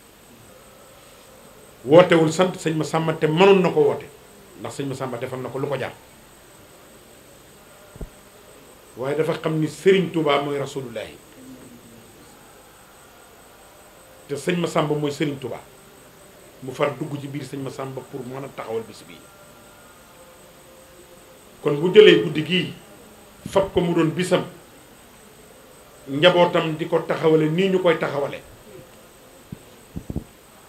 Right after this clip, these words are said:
Kon moom li mu bëggoon yéene ko, Yàlla mi ngi ko koy defal. Yonent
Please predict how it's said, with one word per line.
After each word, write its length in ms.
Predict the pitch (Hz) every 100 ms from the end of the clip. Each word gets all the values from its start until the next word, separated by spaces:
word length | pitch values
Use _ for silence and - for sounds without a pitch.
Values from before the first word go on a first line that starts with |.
| - - - -
Kon 120 | 147 143
moom 220 | 147 143
li 100 | 170
mu 80 | 170
bëggoon 380 | 180 147 151 143
yéene 280 | 156 160 143
ko, 180 | 147 - - - - 135
Yàlla 240 | 135 135
mi 100 | 131
ngi 60 | 127
ko 60 |
koy 100 | 120
defal. 220 | 123 135 - - - - - - - - - - - - - - - - - - - - - - - 160 143 139 - - - - - - - - -
Yonent 240 | 156 190